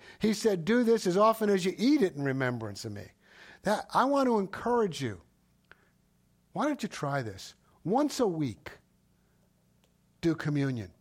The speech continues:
On your own, at home, or with your friends and family. Just do it. Thank God for his forgiveness and his healing. Take a look at First Peter two twenty-four.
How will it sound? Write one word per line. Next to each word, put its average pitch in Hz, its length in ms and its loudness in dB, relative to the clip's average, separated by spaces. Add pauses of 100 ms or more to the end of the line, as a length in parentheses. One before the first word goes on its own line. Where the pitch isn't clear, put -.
(420)
On 285 200 2
your 320 160 4
own, 175 260 0 (180)
at 226 180 2
home, 208 300 0 (140)
or 220 120 2
with 262 180 0
your 269 100 0
friends 262 320 0
and 240 120 -2
family. 214 420 -4 (520)
Just - 260 -2
do 320 200 2
it. - 160 -4 (2250)
Thank 226 420 -2
God 240 320 2
for 185 220 -2
his 165 220 -2
forgiveness 220 680 -2
and 208 100 -2
his 190 140 -2
healing. 175 460 -4 (1800)
Take 220 160 -2
a 226 40 4
look 208 160 2
at 165 60 -4
First 170 260 -2
Peter 156 220 0
two 143 180 -6
twenty-four. 110 580 -10